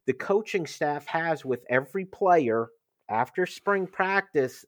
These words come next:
may have been, "Hey, Storm, thought it was a great idea to have you here, but quite candidly, you're not going, you haven't been good enough to be in the rotation. Now, we'll honor the scholarship, but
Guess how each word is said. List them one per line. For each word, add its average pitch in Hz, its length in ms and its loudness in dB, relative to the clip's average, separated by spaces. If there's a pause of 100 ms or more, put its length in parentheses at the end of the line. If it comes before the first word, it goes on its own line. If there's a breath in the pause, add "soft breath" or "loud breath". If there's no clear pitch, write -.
(140)
may 151 420 0
have 139 180 -4
been, 156 320 2 (540)
"Hey, 160 180 2
Storm, 151 680 -2 (640)
thought 156 220 6
it 208 80 2
was 180 160 -2
a 170 40 -4
great 180 300 0
idea 165 540 0
to 139 160 0
have 180 400 2
you 135 120 -6
here, 139 360 -4
but 143 240 -4
quite 175 320 0
candidly, 170 920 0 (1000)
you're 151 180 2
not 214 240 2
going, 202 340 -2 (240)
you 170 420 -6
haven't 175 500 -2
been 165 180 -4
good 160 220 -2
enough 156 320 -2
to - 80 -12
be 156 180 -6
in 151 80 -6
the 147 80 -2
rotation. 143 800 -2 (260)
Now, 135 120 4
we'll 139 260 2
honor 180 380 2
the 131 80 -4
scholarship, 165 920 -2
but 127 300 2